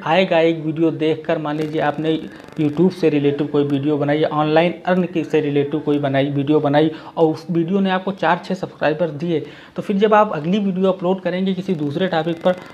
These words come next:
तो जो आपके उस वीडियो, पिछली वाली वीडियो के subscriber हैं, वो, चूँकि वो, वो वीडियो नहीं देखेंगे, चूँकि उनको उस वीडियो में रुचि ही नहीं है और हो सकता है वो आपको unsubscribe भी कर दें।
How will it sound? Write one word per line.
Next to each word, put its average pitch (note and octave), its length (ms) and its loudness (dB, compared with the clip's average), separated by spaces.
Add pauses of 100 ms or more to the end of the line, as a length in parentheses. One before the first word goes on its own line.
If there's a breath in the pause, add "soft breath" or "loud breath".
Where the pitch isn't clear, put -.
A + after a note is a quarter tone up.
(140 loud breath)
तो E3+ 80 0
जो F#3+ 260 0
आपके F#3+ 300 0
उस - 420 -6
वीडियो, E3+ 240 0
पिछली F3 340 -4
वाली F3 260 2
वीडियो E3 320 -2
के E3 120 -4
subscriber D3 540 -4
हैं, D#3 100 -6
वो, F3 200 -6 (200)
चूँकि F#3 160 -2
वो, G3+ 320 4 (220)
वो F3+ 120 2
वीडियो G3 300 -2
नहीं G3+ 240 2
देखेंगे, D3 360 0
चूँकि D#3 260 -8
उनको E3 360 -2
उस F#3 120 -8
वीडियो E3 300 -2
में F3+ 160 0
रुचि E3+ 260 -2
ही D3+ 120 -2
नहीं C3+ 220 0
है C3+ 160 0 (760 loud breath)
और D#3+ 120 6
हो F3+ 160 2
सकता E3 280 -2
है D#3 60 2
वो D3+ 120 2
आपको D#3 260 2
unsubscribe C#3 580 -2
भी C#3 80 -4
कर C#3 180 -6
दें। D3 140 -10